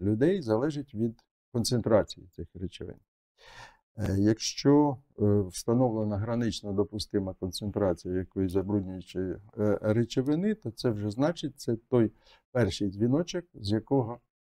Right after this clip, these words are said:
е, всі органи, пов'язані з, е, екологією, повинні вже, е, починати реагувати.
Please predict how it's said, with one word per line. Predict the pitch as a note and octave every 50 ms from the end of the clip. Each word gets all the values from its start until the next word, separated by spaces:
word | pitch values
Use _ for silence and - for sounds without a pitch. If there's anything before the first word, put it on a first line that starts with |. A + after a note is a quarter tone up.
| _ _ _ _ _ A#2
е, | A2+ G#2+ G#2 G2
всі | G2+ - - - - C#3+ B2+ A#2+
органи, | - A#2+ B2+ B2 A2+ G2+ A2 G2+ G2+ G2+
пов'язані | - - G#2 G#2+ A2+ A2+ G#2+ F#2+ F#2 F#2 F#2 F2+ F2+ F2+
з, | F2 F2 F2+ G2+ G2+
е, | G2+ G2+ F2 - - - - G#2 G2+ F#2+ G2 - - - _
екологією, | - G#2+ - - A2 A2+ D3 F3 F3 E3 F3+ D#3+ D3 C3
повинні | - - G#2+ G2+ G2+ A#2+ C3 C#3 D3+ D#3 E3 E3
вже, | A2 F2+ F2+ G2 A2 A2 A#2+ C3 - _ _ _ _ -
е, | G2+ G2
починати | - - A2+ - - G#2+ G#2 G#2+ G#2+ G#2+ - A2 G#2 - -
реагувати. | G2+ G2+ G#2 G2+ F#2+ G2+ G2+ F#2+ F2+ E2 -